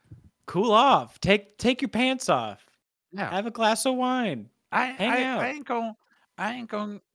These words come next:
Speaker 2: I, I'm not gonna befuddle anybody who's, you know, feeling a
Speaker 1: Yeah.
Speaker 2: little toasty in the
Speaker 1: That's
Speaker 2: middle
Speaker 1: right.
Speaker 2: of the night. Also, he was just out in the water for, like, almost
Speaker 1: Yeah, I think
Speaker 2: two hundred
Speaker 1: anybody that
Speaker 2: days.
Speaker 1: deserves a couple glasses of wine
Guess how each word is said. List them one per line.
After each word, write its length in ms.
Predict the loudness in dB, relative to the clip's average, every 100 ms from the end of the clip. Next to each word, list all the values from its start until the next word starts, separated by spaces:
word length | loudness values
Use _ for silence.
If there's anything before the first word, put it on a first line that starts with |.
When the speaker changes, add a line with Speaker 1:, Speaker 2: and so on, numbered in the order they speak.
| _
Speaker 2:
I, 260 | -10 -6 -6
I'm 100 | -6
not 200 | -6 -4
gonna 260 | -4 -4 -6
befuddle 500 | -8 -2 0 0 -2
anybody 560 | -4 -4 -2 -2 -4
who's, 440 | -6 -8 -8 -10 -10
you 100 | -8
know, 460 | -4 -2 -2 -4 -8 _ _ -18
feeling 320 | -8 -6 -4
a 40 |
Speaker 1:
Yeah. 60 | -2
Speaker 2:
little 160 | -4 -6
toasty 760 | -4 -2 -4 -6 -8 -8 -8
in 100 | -10
the 20 | -10
Speaker 1:
That's 100 | -8
Speaker 2:
middle 140 | -6
Speaker 1:
right. 60 | -8
Speaker 2:
of 60 |
the 60 | -8
night. 360 | -8 -6 -8 -12 _ _ 4
Also, 520 | 4 4 2 0 -2 _ _
he 240 | -8 -6 -4
was 220 | -6 -6
just 320 | -6 -6 -6 -4
out 280 | 0 2 0
in 200 | -6 -6
the 80 | -6
water 720 | -6 0 4 6 4 0 -4
for, 220 | -6 -2
like, 220 | -2 -2
almost 220 | -6 4
Speaker 1:
Yeah, 120 | 6
I 60 | 8
think 120 | 6 4
Speaker 2:
two 0 |
hundred 220 | 2 2
Speaker 1:
anybody 360 | 6 8 10 8
that 80 | 8
Speaker 2:
days. 80 | 4
Speaker 1:
deserves 480 | 2 4 4 4 2
a 60 |
couple 360 | 0 0 2 0
glasses 460 | 4 6 6 2 -2
of 120 | 0
wine 520 | 2 2 0 -2 -6